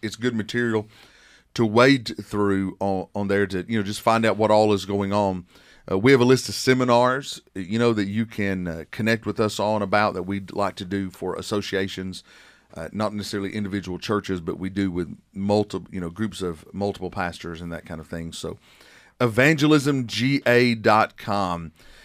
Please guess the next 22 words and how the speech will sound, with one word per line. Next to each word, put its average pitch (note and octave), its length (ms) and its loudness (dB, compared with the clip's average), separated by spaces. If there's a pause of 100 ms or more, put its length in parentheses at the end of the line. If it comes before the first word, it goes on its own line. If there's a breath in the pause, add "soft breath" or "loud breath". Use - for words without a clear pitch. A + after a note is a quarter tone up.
(280 soft breath)
uh, E2 320 -8 (500)
go C#3 180 6
there B2+ 320 6
and G#2 180 0
just A#2+ 260 -2
use B2+ 320 0
that A#2+ 200 6
as G2+ 120 -4
kind G#2+ 180 0
of F#2+ 100 -2
your G2+ 80 0
connection G#2 540 -4
point G2+ 320 -6
with G2 240 -2
us. D2+ 320 -14 (720 soft breath)
We've C3+ 160 0
just C3 240 0
built F#3 200 8
a C#3 60 2
new C3+ 260 2
website, G2 640 2 (180)
uh, F2 380 -4